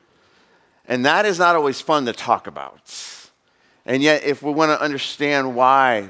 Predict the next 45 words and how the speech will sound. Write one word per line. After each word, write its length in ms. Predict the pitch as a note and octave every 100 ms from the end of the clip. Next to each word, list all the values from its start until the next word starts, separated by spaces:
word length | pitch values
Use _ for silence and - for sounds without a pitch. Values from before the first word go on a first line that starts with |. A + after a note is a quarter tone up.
| -
the 140 | A2+
good 200 | A2 C3
news 220 | B2+ A#2
is 100 | A2+
so 160 | - A2+
good, 260 | A2 B2+
we 120 | A2+ A2
have 240 | B2 B2+
to 120 | C3
have 160 | A#2+ A#2
a 80 | A2+
clear 260 | - B2+
understanding 600 | B2 A2 - A#2+ A#2+ A2
of 120 | A2 G2+
what 300 | A2 A#2 -
isn't 380 | A#2+ G#2 G#2+ -
right, 360 | G#2+ A2 F2
the 120 | A2+
bad 280 | G#2+ A2 A2+
news 220 | A2+ G#2
that 180 | G2 G#2+
is 140 | G#2+ -
out 280 | G2+ C#3 -
there. 220 | A#2 G2+ - - - -
And 100 | C#3+
so 140 | F3+
for 100 | D3+
the 100 | D#3+
next 260 | D#3+ G3 -
several 300 | G#3 F3+ E3
weeks, 320 | D#3 E3+ E3
we're 120 | D3
gonna 180 | D#3+ F3
be 140 | D#3+ D#3+
moving 460 | D#3 F3 E3+ E3+
into 560 | E3+ E3 E3+ - F3 C3+ - -
some 380 | - D3+ C3+ A2+
deeper 480 | D#3 G3+ - F#3
waters 580 | D3+ D3 D#3+ D3 B2 A#2
as 160 | C3 A#2+
we 260 | C#3+ C#3 C3 _
work 280 | A#2+ D3+ E3+
our 160 | E3 D#3
way 220 | C#3+ C#3
through 640 | - - D3+ D3+ C#3+ B2